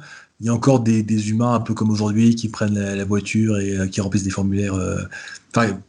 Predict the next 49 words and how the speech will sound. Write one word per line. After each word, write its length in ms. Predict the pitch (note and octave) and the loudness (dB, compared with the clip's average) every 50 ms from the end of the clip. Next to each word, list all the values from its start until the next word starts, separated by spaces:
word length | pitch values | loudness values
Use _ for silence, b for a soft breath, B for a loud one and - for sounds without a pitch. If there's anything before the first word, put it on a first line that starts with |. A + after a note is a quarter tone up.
| _ _ | _ _
même, 600 | - A2 A#2 B2+ C3+ C#3 C3+ C#3 D3+ D#3+ D#3+ D#3+ D#3 | -2 0 2 4 4 4 6 6 8 8 10 8 8
même 220 | D3+ E3 D#3+ C#3+ | 8 8 8 6
en 60 | C3+ | 6
imaginant 340 | C3 B2+ B2+ C3 B2 C3+ C3+ | 6 4 4 4 4 2 0
un 20 | |
truc 160 | B2 - - - | -2 -2 -4 -4
un 60 | A2+ | -4
peu, 80 | A2 G#2+ - G#2 G#2+ | -4 -6 -8 -8 -4
voilà, 220 | G#2+ A#2 G#2+ G2+ B B B B B B - | -2 -2 -2 -2 B B B B B B -8
il 60 | - | -4
me 40 | A#2 | -2
semble 180 | A2+ - C#3+ C3+ | 0 2 2 2
extrêmement 280 | C3+ - - D3 D3+ | 2 2 2 2 4
peu 120 | D3 D3 B2+ | 4 2 0
probable 260 | A#2 A#2+ B2+ D3 - | 2 4 2 4 2
qu'en 100 | A2 A2+ | 2 0
deux 120 | A2 A2+ | 0 0
mille 140 | A#2 A#2+ A#2 | 0 0 0
cent, 240 | A#2 - - C#3+ D3 C3+ | 0 0 2 2 2 4
on 80 | A#2 | 2
ait 60 | A2+ A2 | 2 2
une 80 | A2 A2 | 2 2
humanité 560 | A2+ A#2 A#2 A2+ A2+ A2+ A2+ - C3+ C3+ C3 | 2 2 0 0 0 -2 0 2 2 2 2
qui 160 | C3 - G#2+ | 0 -4 -6
soit, 280 | - - - A2+ G#2+ G#2 | -4 -4 -4 -4 -2 -2
euh, 220 | G2+ G2+ G2 F#2+ F#2+ B B B B B B B _ _ _ | -2 -4 -4 -6 -10 B B B B B B B _ _ _
relativement 840 | - - - - C#3 D#3 D#3+ D3+ D3 D3+ - D#3 C3+ C3 C#3 C3+ C3 | -14 -8 0 4 6 6 6 6 4 4 2 2 4 4 4 4 2
proche 420 | B2+ - - C3+ C#3 C#3 C#3 - | 2 0 2 2 2 2 0 -2
ou 60 | A#2 A2+ | -4 -4
intelligible, 460 | A2 - A2+ A2 A#2 A#2 A2+ B2 A#2+ A#2 | -2 -2 -2 -2 -2 -2 -2 -2 0 0
enfin, 100 | A2+ A2 | 0 2
une 260 | A2+ A2 A2+ A#2 A#2 | 0 0 0 0 0
humanité, 400 | A#2+ A#2 B2 A#2+ A#2+ A2+ A#2 C3 | 0 0 0 0 0 0 2 2
on 40 | A#2+ | 2
va 80 | A2+ | 4
dire, 180 | G#2+ A2+ A2 G#2 | 2 2 0 0
comme 160 | G#2+ - A2 | 0 -2 0
dans 120 | A2+ A2+ | 0 0
Futurama, 500 | A2 - - - A#2 G#2+ G#2+ A2 B2 B2+ | -2 -4 -6 -4 -2 0 2 2 2 2
même, 200 | A#2+ A2+ A2+ A2 | 2 0 0 -2
euh, 140 | G#2 G2+ G2 | -2 -4 -4
ça 120 | F#2+ G2+ G#2 | -6 -8 -6
me 40 | |
semble 140 | - - A2 G2 | -6 -6 -8 -6
très 140 | - G#2 | -4 -2
improbable. 320 | A2 G#2+ A2 G#2+ G#2+ G2+ G2+ | -2 0 0 0 -2 -2 -2
Je 60 | - | -4
pense 140 | - - - | -4 -4 -2
que 120 | - A2 | 0 0